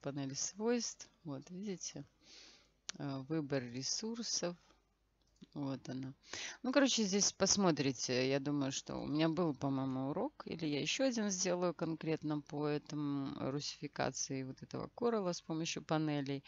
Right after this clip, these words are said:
Хотя у меня уже есть на канале двадцатую, по-моему, я версию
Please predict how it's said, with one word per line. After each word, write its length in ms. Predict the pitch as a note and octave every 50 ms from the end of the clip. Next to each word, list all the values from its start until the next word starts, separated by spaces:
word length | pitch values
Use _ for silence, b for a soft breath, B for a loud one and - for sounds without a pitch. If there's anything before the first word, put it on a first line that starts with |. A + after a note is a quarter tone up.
| B B B B B
Хотя 380 | B - D3+ D3 - D#3+ D3 C#3+
у 60 | D3
меня 260 | D3+ D#3 D3+ D#3 D#3
уже 220 | D#3+ E3 E3+ F#3 G3
есть 240 | A#3 C#4 C#4 - A#3+
на 80 | A3
канале 480 | - - G3+ G#3 G3 F#3+ F#3+ F#3+ - - - - - - - - - - -
двадцатую, 720 | E3 F3 F#3+ G#3 - - G#3+ D#3+ D#3 - - - D#3 D3+
по-моему, 440 | _ - F3+ E3+ E3+ F3 F3+ F3 F3+
я 160 | F3+ F3+ F3
версию 540 | G3+ A#3 B3 C4 - - - A3+ G#3 G#3+